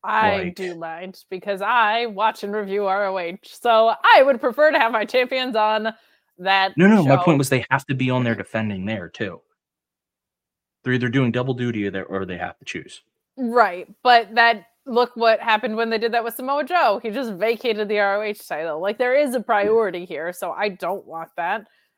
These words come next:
Speaker 1: Um, but that's what I've loved about what they were doing with Ethan Page. Like, he had his cool match against Kenny Omega. He's popped up a couple of times, but he's been so vocal about wanting to be in R O H. I feel like that's awesome. But to your point about the crossover between the trios and the tag championships,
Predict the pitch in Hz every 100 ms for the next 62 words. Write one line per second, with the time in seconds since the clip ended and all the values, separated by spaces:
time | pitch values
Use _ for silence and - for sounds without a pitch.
0 | _ 208 190 185 175 165 _ 220 220 247
1 | 247 294 277 240 247 233 220 214 214 208
2 | 202 196 202 185 190 208 214 165 208 180
3 | 170 190 180 208 196 202 - 294 269 254
4 | 262 226 214 - 220 196 190 254 285 262
5 | 254 - 214 190 214 208 208 220 202 202
6 | 202 196 208 - 196 208 185 185 202 190
7 | 180 175 175 170 175 170 - _ _ _
8 | 214 208 202 214 185 190 180 175 175 175
9 | 170 - 185 190 202 175 - 175 - 185
10 | 185 208 202 214 _ _ - 240 277 285
11 | 294 277 240 214 233 220 220 196 185 202
12 | 190 180 - 196 196 185 180 175 165 -
13 | 190 196 - 185 190 180 196 180 -